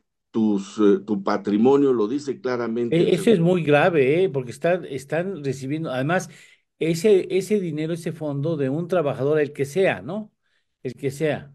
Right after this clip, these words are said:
Speaker 2: este, eh, es de su, producto de su trabajo, primero. Después, es una aportación que se le descontó a su salario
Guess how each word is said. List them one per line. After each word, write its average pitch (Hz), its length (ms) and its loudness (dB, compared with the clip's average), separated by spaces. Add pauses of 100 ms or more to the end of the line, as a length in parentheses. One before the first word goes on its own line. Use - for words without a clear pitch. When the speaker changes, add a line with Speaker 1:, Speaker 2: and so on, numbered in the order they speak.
(100)
Speaker 2:
este, 98 960 -6 (680)
eh, - 360 -6
es 175 480 4 (140)
de 135 280 6
su, - 180 -6
producto 170 420 6
de 190 60 10
su 180 200 -2
trabajo, 131 500 0 (320)
primero. 110 460 -6 (440)
Después, 143 380 2 (100)
es 151 220 -2
una 180 140 2
aportación 165 840 -2 (280)
que 131 120 -6
se 123 120 -8
le 131 100 0
descontó 127 420 -6
a 156 60 0
su 151 160 -8
salario 120 540 -4